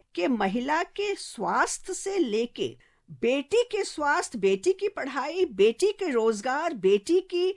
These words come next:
सही दिशा में उसकी जिंदगी चले, उसकी life चले, उस सारी holistic चीज को लाके हमारे इस बेटी बढ़ाओ बेटी बचाओ के अंतर्गत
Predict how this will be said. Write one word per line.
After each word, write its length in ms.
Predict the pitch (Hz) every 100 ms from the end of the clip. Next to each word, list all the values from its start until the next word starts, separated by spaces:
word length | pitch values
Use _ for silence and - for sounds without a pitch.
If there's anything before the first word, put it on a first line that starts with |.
| -
सही 460 | - - 262 285 480
दिशा 480 | 262 254 - 277 294
में 180 | 330
उसकी 540 | 330 254 - - 339 427 - -
जिंदगी 480 | 220 262 240 247 277
चले, 320 | 254 208 196
उसकी 320 | 190 - 254
life 300 | 202 208 233
चले, 320 | - 226 320 - _
उस 200 | 381 -
सारी 280 | - 285 381
holistic 560 | 415 240 226 214 - 220
चीज 240 | - 196 -
को 240 | 381 539 - _ 220
लाके 380 | 190 190 269 339 453 220
हमारे 440 | 240 220 233 254
इस 140 | 247
बेटी 340 | 180 220 233 403
बढ़ाओ 340 | 277 240 269
बेटी 300 | 233 220 269
बचाओ 420 | 262 208 226 240
के 100 | 247
अंतर्गत 840 | 330 _ - 233 254 349 277 311